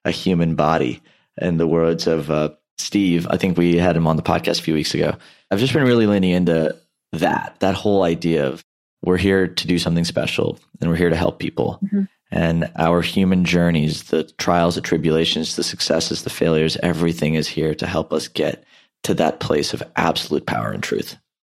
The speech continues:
Speaker 2: So I have a question for you. So you just mentioned that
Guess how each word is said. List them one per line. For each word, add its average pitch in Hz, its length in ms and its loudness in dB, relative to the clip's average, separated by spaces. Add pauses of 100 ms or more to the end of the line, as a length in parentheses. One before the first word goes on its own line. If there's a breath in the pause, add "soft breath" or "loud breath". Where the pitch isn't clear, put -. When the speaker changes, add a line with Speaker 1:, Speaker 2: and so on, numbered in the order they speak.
(140)
Speaker 2:
So 208 80 0
I 214 40 2
have 214 100 0
a 208 40 -4
question 208 440 0
for 185 120 0
you. 165 260 -2
So - 140 -2
you 190 80 2
just 226 180 0
mentioned 190 460 0 (160)
that 185 240 -2